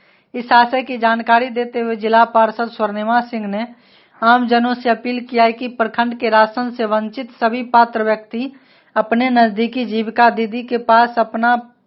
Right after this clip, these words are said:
आवेदन पत्र तुरंत जमा करें ताकि निर्धारित समयावधि के अंदर सरकार से मिलने वाली लाभ उन्हें मिल सके। बता दें कि विश्वव्यापी कोरोना महामारी के संक्रमण को रोकने हेतु सरकार द एपिडेमिक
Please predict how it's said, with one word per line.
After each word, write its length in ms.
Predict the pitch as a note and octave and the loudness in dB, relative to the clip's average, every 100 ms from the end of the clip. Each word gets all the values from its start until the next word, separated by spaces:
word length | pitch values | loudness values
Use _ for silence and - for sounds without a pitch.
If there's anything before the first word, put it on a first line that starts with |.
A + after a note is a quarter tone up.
| - | -4
आवेदन 400 | G#3 G#3+ A3 A#3+ | -2 -2 -2 -4
पत्र 440 | A#3+ A#3 A#3 B3 B3 _ _ _ _ | 0 0 0 -10 -10 _ _ _ _
तुरंत 280 | A3 B3 B3 | 2 2 0
जमा 340 | A3 A3+ A#3+ | 0 2 2
करें 340 | A#3+ A#3 A#3 A#3 | 2 0 0 2
ताकि 340 | A3+ A3+ B3+ | 2 2 -4
निर्धारित 840 | A#3+ A#3 A3 A3 A3+ A3+ A3+ B3+ | -6 -4 -4 2 4 4 2 -6
समयावधि 720 | - A#3+ A3 A3+ A#3 A3 G#3 A#3 | -8 -6 -2 2 4 2 -4 -8
के 140 | A#3 | -4
अंदर 340 | G#3 G#3 A#3+ B3 _ _ _ _ | -6 2 0 0 _ _ _ _
सरकार 360 | A3+ G#3+ A#3 B3+ | -2 2 4 4
से 160 | B3 A#3+ | 0 -6
मिलने 360 | A3+ A#3 A#3+ | -4 -4 -2
वाली 260 | A#3 A#3 A#3 | 2 0 0
लाभ 340 | A3 A3+ A3+ | 2 2 2
उन्हें 240 | A3 A3 G#3+ | -2 -6 -6
मिल 220 | A3+ A3+ | -4 -6
सके। 420 | A3+ F3+ - D3+ - _ _ _ _ | -4 -6 -6 -14 -14 _ _ _ _
बता 280 | G#3 G3+ B3+ | 0 4 2
दें 180 | B3 C#4+ | 2 -4
कि 140 | D4 | -8
विश्वव्यापी 580 | B3 B3 A#3 A#3+ A#3 B3+ | -10 -10 -2 -2 -2 -10
कोरोना 400 | B3+ A#3+ A#3+ B3 | -6 -4 -4 -2
महामारी 460 | A#3 A#3 A#3 A#3+ | 0 2 2 0
के 120 | B3 A#3 | -4 -10
संक्रमण 640 | A#3 A3+ A3 A3+ A#3 B3 | -6 -6 -4 -2 -2 -4
को 220 | A#3+ A#3 | -4 -2
रोकने 720 | A3+ A3+ A3+ A3+ A3+ A3+ G#3+ | -2 -4 -4 -6 -4 -4 -4
हेतु 420 | A3 A3 A#3 A#3+ - _ _ _ - | -6 -4 -4 -4 -12 _ _ _ 0
सरकार 420 | G#3+ G#3+ A#3+ A#3 | 0 4 4 4
द 100 | G#3 | 4
एपिडेमिक 960 | A#3+ A#3+ A#3+ - A#3+ A#3 A#3 A#3 B3+ | 0 0 -6 -10 -10 -8 -8 -8 -10